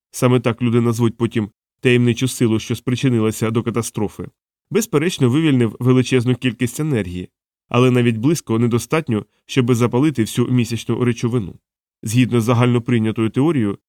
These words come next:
хмара пилу, яку спостерігав астроном із Юти, здійнялася від удару. Іншими словами, агент прилетів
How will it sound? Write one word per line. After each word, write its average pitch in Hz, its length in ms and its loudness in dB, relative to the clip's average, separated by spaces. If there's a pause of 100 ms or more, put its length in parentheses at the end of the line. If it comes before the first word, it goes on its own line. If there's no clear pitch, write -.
(180)
хмара 123 320 2
пилу, 170 260 2
яку 117 220 0
спостерігав 117 680 0 (140)
астроном 120 500 0
із 123 120 0
Юти, 101 360 -8 (280)
здійнялася 139 720 -2
від 120 200 -2
удару. 104 340 -6 (580)
Іншими 117 380 0
словами, 123 440 0
агент 120 360 0
прилетів 117 480 0